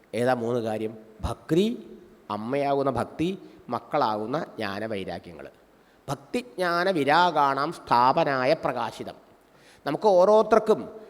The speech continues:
ഇത് കേൾക്കുന്ന ഓരോരുത്തരുടെയും ഹൃദയത്തിൽ ഭക്തിഭാവം ഉടലെടുക്കണം. ആ ഭക്തിയിലൂടെ നമുക്ക് വിഷയങ്ങളിൽ ആസക്തി പോകണം. അങ്ങനെ ആ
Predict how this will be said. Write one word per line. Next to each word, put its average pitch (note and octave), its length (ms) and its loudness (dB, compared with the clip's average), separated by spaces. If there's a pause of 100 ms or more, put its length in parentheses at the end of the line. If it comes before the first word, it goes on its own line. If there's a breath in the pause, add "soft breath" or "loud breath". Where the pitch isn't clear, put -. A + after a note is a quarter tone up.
ഇത് E3+ 120 4
കേൾക്കുന്ന E3+ 380 0
ഓരോരുത്തരുടെയും F#3+ 640 6
ഹൃദയത്തിൽ E3 440 0
ഭക്തിഭാവം A3 1000 2 (460)
ഉടലെടുക്കണം. B2+ 500 0 (300 loud breath)
ആ C3+ 60 4
ഭക്തിയിലൂടെ A3 840 6
നമുക്ക് G3+ 300 4
വിഷയങ്ങളിൽ D#3+ 460 0
ആസക്തി C#3 380 0
പോകണം. A2 280 0 (1120)
അങ്ങനെ B2+ 500 -4
ആ C#3 220 -4